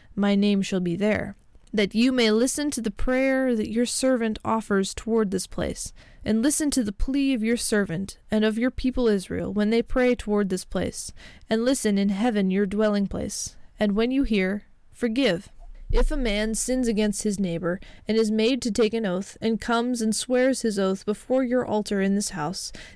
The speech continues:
then hear in heaven, and act and judge your servants, condemning the guilty by bringing his conduct on his own head,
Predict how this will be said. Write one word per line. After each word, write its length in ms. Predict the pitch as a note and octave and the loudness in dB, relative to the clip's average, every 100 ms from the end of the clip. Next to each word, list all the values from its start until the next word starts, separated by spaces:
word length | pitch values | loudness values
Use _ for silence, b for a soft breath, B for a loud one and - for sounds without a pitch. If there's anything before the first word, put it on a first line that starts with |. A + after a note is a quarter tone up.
| B | B
then 200 | A3+ A3+ | 2 2
hear 520 | - D4 C4+ F#3+ G3 G3 | 0 0 2 0 -4 -2
in 140 | G#3 | 0
heaven, 360 | G#3 G#3+ F3+ F#3+ | 0 0 -2 -2
and 160 | A3 | -2
act 340 | D3+ A#3+ A#3 - | 0 0 -2 -2
and 220 | G#3 G3 | 0 2
judge 300 | A3 A3 G3 | 2 2 2
your 120 | G#3 | -2
servants, 680 | - G#3 F3 E3+ G#3+ - - | 0 -2 -2 -4 -8 -12 -8
condemning 540 | - A3+ G#3+ B3 C#4 C#4+ | -2 0 2 0 0 -2
the 120 | C4 | -2
guilty 380 | G3+ F#3 G3+ F#3+ | 0 -2 -2 -2
by 200 | G#3 G#3 | 0 2
bringing 400 | A3 B3 C4+ B3 | 2 0 0 -2
his 180 | A3+ | -2
conduct 580 | - - G#3 F#3+ - - | -4 -2 0 0 -2 -2
on 120 | G3 | 0
his 140 | G#3+ G#3+ | 2 2
own 220 | A#3 A#3+ | 0 0
head, 280 | G#3 B2 | -2 -4